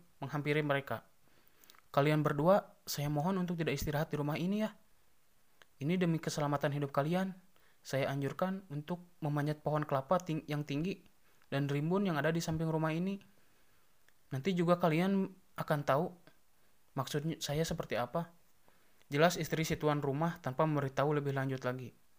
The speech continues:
Mereka menurut saja dan segera memanjat pohon kelapa. Dan mereka membuat posisi yang enak agar bisa mengikatkan diri dengan pelepah daun kelapa. Kemudian dengan waspada mereka saling diam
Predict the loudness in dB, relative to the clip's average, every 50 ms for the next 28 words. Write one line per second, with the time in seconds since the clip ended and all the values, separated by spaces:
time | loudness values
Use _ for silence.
0 | -20 -20 -20 -20 -20 -20 -20 -20 -20 -20 -20 -20 -20 -20 -20 -20 -20 -20 -20 -20
1 | -20 -20 -20 -20 -16 -6 0 2 2 4 4 4 4 6 4 2 2 2 0 2
2 | 2 2 0 -2 -4 -10 -20 -20 _ _ _ _ -20 -20 _ -4 -2 -2 -2 0
3 | 2 4 4 4 6 4 4 2 2 2 4 2 2 2 -2 -10 -20 -20 -20 -14
4 | -2 2 2 4 4 2 0 0 0 0 0 0 -2 -4 -4 -6 -10 -20 _ _
5 | -20 -20 -20 -20 -20 -20 -20 -20 -20 -20 -20 -20 -20 -20 _ -20 -6 0 2 4
6 | 4 4 2 0 -2 -4 -4 -4 0 2 4 4 4 4 4 4 4 4 4 2
7 | 0 0 -2 -6 -4 0 0 0 0 0 -2 -2 -2 -2 -2 -2 0 0 0 0
8 | -2 -2 0 0 0 0 0 0 -2 -4 -6 -6 -2 -2 -2 -2 -2 -2 -2 -2
9 | -2 -4 -4 -4 -4 -4 -4 -4 -2 0 0 0 2 2 2 2 2 0 -10 -20
10 | -20 -20 -16 -8 -4 -2 0 0 0 0 0 -2 -2 -2 -4 -10 -10 -12 -16 -20
11 | -20 -20 -20 -20 -20 -20 -20 -20 -20 -20 -20 -20 -20 -20 -20 -16 -10 -6 -4 -2
12 | 0 4 4 4 6 6 4 4 6 6 6 6 4 4 4 6 6 8 6 6
13 | 6 6 4 4 4 4 2 2 4 2 2 2 2 2 2 4 4 4 4 4
14 | 0 -4